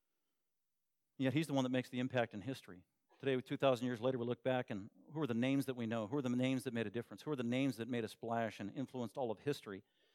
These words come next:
Is it Lysanias, who you've never heard of? Is it Tiberius that is totally obscure and few people even know who he is, even though he was a Caesar? Is it Herod Philip that few people even know anything about? No, it was John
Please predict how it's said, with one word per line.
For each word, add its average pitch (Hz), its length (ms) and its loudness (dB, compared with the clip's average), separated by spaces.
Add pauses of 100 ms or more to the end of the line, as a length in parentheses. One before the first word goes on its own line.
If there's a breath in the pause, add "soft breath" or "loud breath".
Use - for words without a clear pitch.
(140)
Is 135 100 -2
it 139 60 2
Lysanias, 139 760 0
who 147 120 -4
you've 123 180 -6
never 131 200 0
heard 135 160 -2
of? 208 100 0 (2000)
Is 131 100 -2
it 135 80 2
Tiberius 143 560 6
that 139 160 0 (280)
is 127 100 -4
totally 143 320 2
obscure 131 360 -2
and 135 140 0 (120)
few 139 140 -2
people 139 280 -2
even 120 160 0
know 131 140 4
who 135 140 2
he 120 140 2
is, 151 140 0
even 131 140 0
though 127 80 2
he 139 80 2
was 110 160 -2
a 101 60 -10
Caesar? 156 500 -6 (1160)
Is 127 140 0
it 135 100 0
Herod 151 280 4
Philip 196 400 6
that - 180 -6
few 156 160 0
people 151 300 2
even 135 160 4
know 139 160 6
anything 143 300 2
about? 123 300 4
No, 147 120 4
it 139 40 2
was 104 140 -4
John 147 540 0